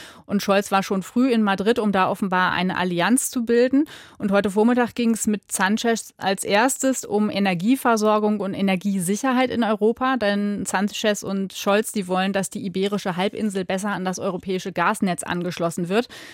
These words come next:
Der Plan ist da eine Gaspipeline über die Pyrenäen von Spanien nach Südfrankreich. Die sogenannte Midi-Katalonien-Pipeline, kurz MidCat. Die Idee ist eigentlich nicht neu, wurde schon mal auf Eis gelegt.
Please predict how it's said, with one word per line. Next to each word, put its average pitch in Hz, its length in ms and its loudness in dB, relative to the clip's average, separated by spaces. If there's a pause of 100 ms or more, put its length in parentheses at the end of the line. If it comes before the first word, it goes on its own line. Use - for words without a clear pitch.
(160)
Der 196 80 -6
Plan 196 260 0
ist 202 140 -4
da 196 80 2
eine 190 200 0
Gaspipeline 196 880 0
über 190 140 -2
die 185 140 -2
Pyrenäen 185 600 -2
von 185 160 -2
Spanien 185 480 0
nach 175 180 0
Südfrankreich. 240 880 0 (400)
Die 185 60 -10
sogenannte 190 500 0
Midi-Katalonien-Pipeline, 196 1600 0
kurz 196 340 -4
MidCat. - 880 -4
Die 202 120 -6
Idee 202 240 0
ist 190 180 -2
eigentlich 202 300 -2
nicht 196 220 -2
neu, 202 480 2
wurde 190 280 -2
schon 190 280 0
mal 180 180 0
auf - 240 -4
Eis 214 240 2
gelegt. 247 540 0